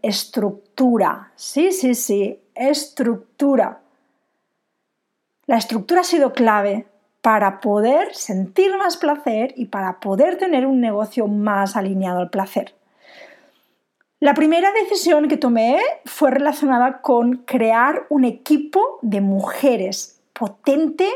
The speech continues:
maravillosas, que están allí dándome apoyo en las tareas que a mí ya no me aportaban valor y que me generaban presión.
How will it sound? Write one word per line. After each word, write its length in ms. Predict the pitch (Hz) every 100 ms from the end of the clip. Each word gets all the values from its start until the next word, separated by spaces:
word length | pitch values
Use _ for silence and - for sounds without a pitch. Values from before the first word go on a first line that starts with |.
| 453
maravillosas, 1080 | 214 202 190 190 220 285 - 427 539 - - - - _ _ _ -
que 80 | 285
están 220 | 294 392
allí 260 | 349 302
dándome 460 | 277 302 403 403 370
apoyo 640 | 349 277 262 254 294 494 -
en 140 | 226
las 160 | 240 -
tareas 460 | 311 233 294 302
que 120 | -
a 60 | 262
mí 220 | 247 381
ya 100 | 381
no 140 | 311 285
me 80 |
aportaban 580 | 262 262 226 214 208 208
valor 380 | 190 196 330 494
y 100 | -
que 120 | 240 233
me 140 | 226
generaban 600 | - 220 208 202 202 196
presión. 520 | 202 208 - 262 226